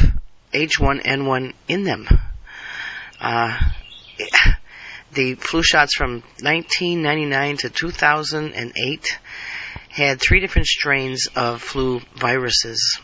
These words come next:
in them. One was H one N one from the Solomon Islands. Um, that was two thousand six. Uh, one from Wisconsin, which was H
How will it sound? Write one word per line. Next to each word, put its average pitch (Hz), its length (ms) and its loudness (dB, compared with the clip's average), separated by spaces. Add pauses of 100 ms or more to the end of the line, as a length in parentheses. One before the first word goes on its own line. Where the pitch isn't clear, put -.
(120)
in 131 140 -2
them. 107 240 -4
One 123 200 -2
was 127 240 -2
H - 260 0
one 113 160 4
N 113 200 -10
one 131 160 -4
from 113 240 -6
the 107 280 -8
Solomon 113 440 0
Islands. 104 360 -6 (220)
Um, 101 280 -10
that 107 140 -6
was 101 140 -2
two 113 160 -6
thousand 101 320 -8
six. - 460 -2 (800)
Uh, 107 340 0
one 131 280 2
from 123 180 -4
Wisconsin, 135 640 2
which 113 160 -2
was 113 140 2
H 120 240 0